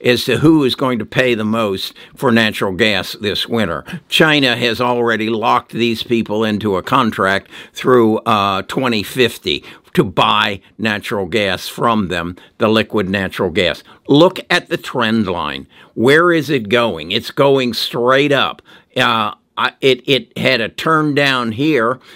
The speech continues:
and, but I, and so I'm looking at it and saying, "Where do I want to buy in?" I believe if I put a, my t-, chart right there, it has a support level at about a hundred and forty-seven.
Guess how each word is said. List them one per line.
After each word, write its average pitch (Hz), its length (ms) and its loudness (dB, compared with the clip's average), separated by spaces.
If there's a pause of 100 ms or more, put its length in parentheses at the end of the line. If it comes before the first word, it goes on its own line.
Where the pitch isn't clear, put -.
(240)
and, 117 460 2
but 117 400 -2
I, 143 380 0
and 123 260 -2
so 123 240 -2
I'm 160 220 2
looking 131 380 0
at 113 160 0
it 113 160 -4
and 123 100 -6
saying, 120 420 0
"Where 139 180 2
do 131 160 2
I 123 140 2
want 123 220 -2
to 117 40 0
buy 120 280 0
in?" 95 380 -2 (220)
I 135 240 0
believe 127 480 2
if 110 180 -4
I 110 120 2
put 135 240 0
a, 101 180 -4
my 104 180 -2
t-, - 240 -16
chart 123 360 2
right 113 260 0
there, 131 380 2 (240)
it 147 160 4
has 127 200 0
a 120 80 -4
support 127 560 0
level 107 400 0
at 110 80 2
about 113 300 2
a 104 60 0
hundred 113 300 -2
and 107 100 -8
forty-seven. 101 800 -2